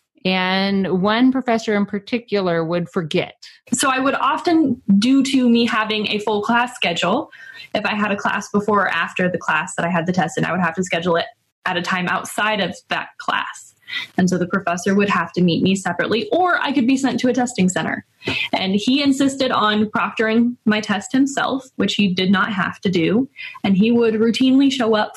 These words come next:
Speaker 2: forty-five minutes late to my exam, forcing me to miss my next class.
Speaker 1: And also costing you forty-five minutes of precious time that you already felt short of, correct?
Speaker 2: Yeah, I could have been studying or doing homework, or,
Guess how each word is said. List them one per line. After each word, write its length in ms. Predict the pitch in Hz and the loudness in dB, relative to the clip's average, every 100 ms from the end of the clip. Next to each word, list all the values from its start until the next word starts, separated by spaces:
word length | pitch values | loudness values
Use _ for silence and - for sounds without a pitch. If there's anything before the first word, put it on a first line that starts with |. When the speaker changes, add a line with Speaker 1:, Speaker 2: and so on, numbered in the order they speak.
| - 196 | -6 -2
Speaker 2:
forty-five 420 | 196 220 220 220 | 0 0 0 0
minutes 300 | 214 220 - | 0 0 0
late 320 | 175 - - - | -2 -2 -6 -2
to 80 | 202 | 0
my 200 | 175 190 | 2 2
exam, 540 | 202 180 165 175 214 - - - | 2 4 4 4 2 -2 -20 -10
forcing 400 | - 247 247 240 | -4 -2 2 4
me 180 | 220 214 | 4 2
to 140 | 214 208 | 2 4
miss 260 | 190 196 | 4 2
my 140 | 185 175 | 0 0
next 260 | - - | -4 -8
class. 500 | - - - - - - - | -8 -6 -6 -10 -10 -8 -2
Speaker 1:
And 100 | 233 | 2
also 360 | 320 330 208 180 | 2 2 0 -2
costing 520 | - 226 226 - 190 | -2 -2 0 -2 -2
you 80 | 175 | -2
forty-five 720 | - 180 165 170 156 151 - | 0 0 0 -2 -2 -4 -6
minutes 420 | 170 165 156 151 | -2 0 0 -2
of 140 | 151 - | -6 -6
precious 520 | - 175 - 147 - | -4 -4 -4 -10 -12
time 800 | - - 208 175 156 156 151 151 - | -16 -2 0 2 0 -2 -2 -4 -6
that 320 | 160 151 - _ _ | -4 -4 -6 _ _
you 220 | 170 165 | -2 0
already 260 | 160 156 151 | 2 0 -2
felt 260 | 151 143 - | -4 -6 -6
short 400 | - 143 - _ _ _ _ _ - | -4 -4 -4 _ _ _ _ _ -6
of, 340 | 143 147 - | -6 -6 -14
correct? 500 | - 151 147 - - | -8 -6 -6 -10 -8
Speaker 2:
Yeah, 300 | - 240 226 - | 0 0 0 -2
I 120 | 196 | -4
could 160 | 214 | -2
have 80 | 208 | -2
been 120 | 175 | -2
studying 460 | 202 311 302 285 254 | -2 -2 0 2 2
or 60 | 214 | 2
doing 220 | 190 202 | 0 0
homework, 560 | 285 269 254 240 240 | 2 2 4 2 0
or, 340 | 180 170 170 | 0 2 0